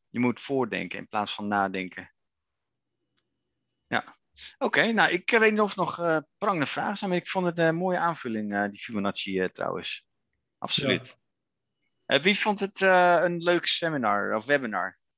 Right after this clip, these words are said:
Speaker 1: eh, op dit moment? En, eh, als je een cijfertje wilt geven, mag geven, op schaal van één tot, eh, tot tien. Dus één slecht, eh, en, eh, tien is uitstekend.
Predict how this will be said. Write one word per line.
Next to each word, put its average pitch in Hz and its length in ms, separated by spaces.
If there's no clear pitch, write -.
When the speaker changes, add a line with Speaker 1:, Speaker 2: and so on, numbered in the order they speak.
Speaker 1:
eh, 104 200
op 107 100
dit 110 140
moment? 101 300
En, 113 180
eh, 117 240
als 117 160
je 127 80
een 113 60
cijfertje 151 420
wilt 143 200
geven, 131 420
mag 123 220
geven, 120 460
op 113 180
schaal 123 280
van 113 120
één 127 240
tot, - 300
eh, 104 520
tot - 200
tien. 220 280
Dus 101 140
één 135 220
slecht, - 420
eh, 101 320
en, 104 360
eh, 101 100
tien 117 160
is 104 100
uitstekend. 156 760